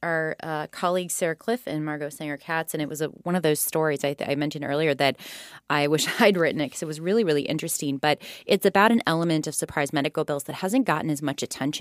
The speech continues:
You know, everybody's been talking about how when you go to an emergency room or you go to a hospital out of network and you're hit with these surprise medical bills, and that's something that the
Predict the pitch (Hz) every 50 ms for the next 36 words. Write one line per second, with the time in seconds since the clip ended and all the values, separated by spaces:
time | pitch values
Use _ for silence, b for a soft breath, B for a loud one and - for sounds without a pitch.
0 | 131 127 143 147 156 139 143 170 175 185 175 185 170 - 160 156 147 - - 147
1 | 147 - - 147 131 - 139 139 135 131 - B B B B B - 151 143 139
2 | 135 135 139 131 143 139 139 139 143 151 147 139 160 151 151 147 147 - 160 151
3 | 156 170 190 202 190 185 165 147 - - 156 139 156 151 147 143 143 143 139 143
4 | 135 131 139 143 147 151 151 139 - - - 147 147 147 143 139 139 151 139 -
5 | - - - 156 147 143 139 135 135 - - - 135 135 135 135 131 151 175 190
6 | 208 - - 160 156 151 139 - 160 139 135 131 127 127 131 127 160 - - 135
7 | - 139 131 - 143 - - 135 135 190 247 277 262 - 160 151 - 147 147 -
8 | - 147 147 143 - - - 151 139 135 143 139 135 135 131 131 - - 147 156
9 | 143 143